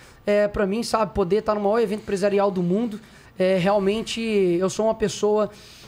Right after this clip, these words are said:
é, que tá fazendo um trabalho ali na Câmara, com C P I da covid. Íamos começar uma nova C P I do nepotismo, onde eu iria ser o relator, mas a Justiça foi lá e, e tá tentando suspender, quer dizer, suspendeu já.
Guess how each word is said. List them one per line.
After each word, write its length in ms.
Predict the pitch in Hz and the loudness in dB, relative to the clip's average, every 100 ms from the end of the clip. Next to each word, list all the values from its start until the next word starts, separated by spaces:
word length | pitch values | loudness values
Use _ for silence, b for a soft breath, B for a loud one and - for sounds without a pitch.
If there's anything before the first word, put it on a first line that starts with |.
| B - | B -2
é, 400 | 190 185 185 175 | 0 2 2 -2
que 200 | 214 202 | -4 -4
tá 200 | - 247 | -2 -2
fazendo 280 | - 214 226 | 0 -2 -2
um 100 | 220 | -2
trabalho 380 | 208 185 202 | 0 2 2
ali 100 | 202 | 2
na 120 | 196 175 | 0 -2
Câmara, 440 | 190 220 214 208 | 0 0 -2 -6
com 140 | 208 | -8
C 160 | 247 240 | -6 -6
P 160 | 233 196 | 0 0
I 280 | 190 220 | 2 0
da 140 | 208 208 | -2 -2
covid. 580 | 196 156 165 214 180 180 | -2 -4 -4 -4 -4 -6
Íamos 260 | 233 233 | -6 -6
começar 320 | 240 226 208 | -6 -6 -2
uma 100 | 220 | 0
nova 140 | 220 208 | 0 -2
C 100 | 226 | -4
P 120 | 220 | -4
I 20 | |
do 100 | 202 | -6
nepotismo, 540 | 208 202 190 214 196 208 | -6 -4 -4 -6 -6 -6
onde 120 | 185 | -2
eu 120 | 226 | -2
iria 240 | 226 202 208 | -2 -2 -4
ser 180 | 208 | -2
o 20 | 190 | 0
relator, 500 | 196 180 - 208 208 B B | 0 0 0 -2 -2 B B
mas 140 | - 185 | -4 -2
a 40 | |
Justiça 360 | 208 196 226 214 | -2 -4 -6 -6
foi 200 | - 196 | -2 0
lá 280 | 185 214 202 | 2 0 -2
e, 280 | 202 202 185 | -4 -10 -8
e 80 | 202 | -4
tá 160 | 214 | -4
tentando 320 | 214 196 214 | -4 -4 -4
suspender, 640 | 196 214 - 202 170 175 214 | -4 -8 -4 -2 0 0 0
quer 120 | 220 | -2
dizer, 180 | 180 165 | -4 -4
suspendeu 640 | 143 269 - 226 175 208 214 | -4 -8 -4 -2 0 0 2
já. 260 | 175 196 | 0 -2